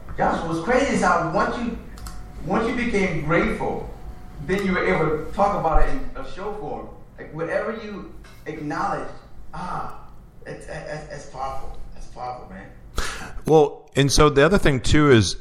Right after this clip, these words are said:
Speaker 2: people think that a lot of people will hear the name of the show and they think it's fluffy,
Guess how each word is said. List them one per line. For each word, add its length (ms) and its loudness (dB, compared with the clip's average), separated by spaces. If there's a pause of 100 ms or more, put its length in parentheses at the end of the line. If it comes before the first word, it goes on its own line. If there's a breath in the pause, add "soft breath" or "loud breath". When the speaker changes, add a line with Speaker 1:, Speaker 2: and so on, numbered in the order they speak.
(140)
Speaker 2:
people 400 2
think 440 -2
that 640 2 (100)
a 60 -2
lot 180 6
of 60 0
people 260 4
will 60 2
hear 160 2
the 100 -2
name 220 -2
of 60 -4
the 80 0
show 380 4
and 100 -4
they 100 -2
think 200 0
it's 180 -8
fluffy, 580 2